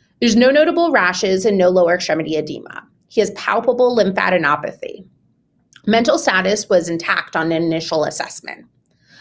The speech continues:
Labs showed elevated sedimentation rate of a hundred and twenty-four millimeters per hour. His chest x-ray shows blunted costophonic angles with massive cardiomegaly.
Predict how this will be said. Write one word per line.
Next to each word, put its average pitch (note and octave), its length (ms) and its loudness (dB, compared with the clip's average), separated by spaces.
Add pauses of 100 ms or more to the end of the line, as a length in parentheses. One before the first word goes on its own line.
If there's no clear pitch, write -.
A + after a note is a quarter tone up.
(200)
Labs G#3 400 2
showed - 280 2
elevated G#3 480 2
sedimentation F#3 840 -2
rate D#3 300 2
of F#3+ 100 0
a F#3 60 -2
hundred E3 280 0
and B3 120 -4
twenty-four F3+ 500 -2
millimeters F3 460 0
per B3 180 -2
hour. - 480 -10 (640)
His A#3+ 160 2
chest A3 240 0
x-ray F4 320 2
shows G#3 260 0
blunted G3+ 540 0
costophonic A#3 720 -2
angles E3 480 0
with F#3+ 180 0
massive F#3 440 0
cardiomegaly. E3+ 880 -2